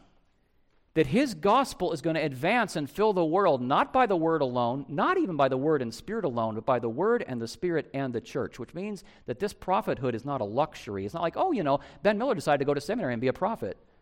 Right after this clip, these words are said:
You know, some people decide to be elders. Some people decide to be, like, witnessing Christians. Actually, it's not just a luxury that some Christians enter into. It is a commission to all of us that together we are part of a discipled movement.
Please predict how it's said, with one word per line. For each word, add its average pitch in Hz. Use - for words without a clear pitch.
You 214
know, 160
some 185
people 190
decide 170
to 170
be 160
elders. 143
Some 185
people 208
decide 180
to 175
be, 165
like, 139
witnessing 147
Christians. 120
Actually, 214
it's 135
not 262
just 170
a -
luxury 120
that 113
some 139
Christians 147
enter 117
into. 101
It 147
is 131
a 117
commission 120
to 131
all 165
of 101
us 78
that -
together 123
we 165
are 214
part 117
of 117
a 110
discipled 156
movement. 113